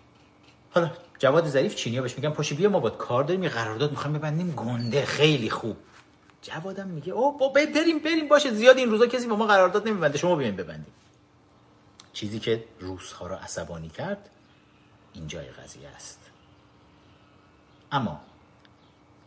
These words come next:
بر اساس گفتهٔ یک مقام ارشد وزارت نفت ایران، این موافقتنامه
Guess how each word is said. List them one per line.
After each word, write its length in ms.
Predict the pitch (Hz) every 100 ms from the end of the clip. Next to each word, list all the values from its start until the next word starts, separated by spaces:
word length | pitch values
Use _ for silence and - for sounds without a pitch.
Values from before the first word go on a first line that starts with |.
| _ _ _ -
بر 100 | 127
اساس 260 | 139 254 285 -
گفتهٔ 320 | 165 - -
یک 220 | 233 220 -
مقام 200 | 180 202
ارشد 300 | 131 185 180
وزارت 260 | 117 127
نفت 300 | 139 180 -
ایران، 180 | 113 120
این 160 | 156 190
موافقتنامه 1000 | 143 113 113 110 104 110 113 202 226